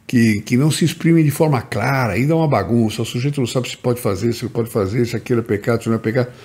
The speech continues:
Não, ele aqui tá dizendo, "Eu agradeço a sua santidade pelas palavras claras e decisivas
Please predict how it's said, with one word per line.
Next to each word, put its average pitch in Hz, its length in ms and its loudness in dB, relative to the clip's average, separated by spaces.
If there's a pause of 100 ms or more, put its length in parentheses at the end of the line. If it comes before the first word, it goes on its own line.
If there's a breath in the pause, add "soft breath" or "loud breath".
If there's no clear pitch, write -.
(260 loud breath)
Não, 127 200 6
ele 113 80 6
aqui 123 180 2
tá 143 140 2
dizendo, 110 180 2
"Eu 110 60 4
agradeço 117 580 4
a 160 40 6
sua 151 180 0
santidade 143 560 0
pelas 139 240 2
palavras 127 480 2
claras 175 560 4
e 147 60 2
decisivas 143 760 2